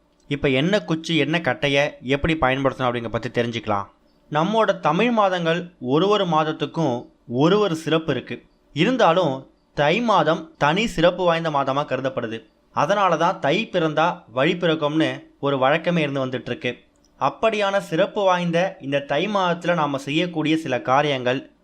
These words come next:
நம்ம வீட்ல சுப நிகழ்ச்சிகள் அதிகமாகறதுக்கும் செல்வ செழிப்புகள்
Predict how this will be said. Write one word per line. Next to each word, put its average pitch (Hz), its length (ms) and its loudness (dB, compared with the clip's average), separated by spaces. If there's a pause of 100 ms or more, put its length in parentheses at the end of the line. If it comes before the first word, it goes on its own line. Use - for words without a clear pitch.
(260)
நம்ம 160 320 2
வீட்ல 165 440 0 (600)
சுப 190 320 2
நிகழ்ச்சிகள் 165 580 0
அதிகமாகறதுக்கும் 143 800 -2 (460)
செல்வ 214 340 0
செழிப்புகள் 180 540 0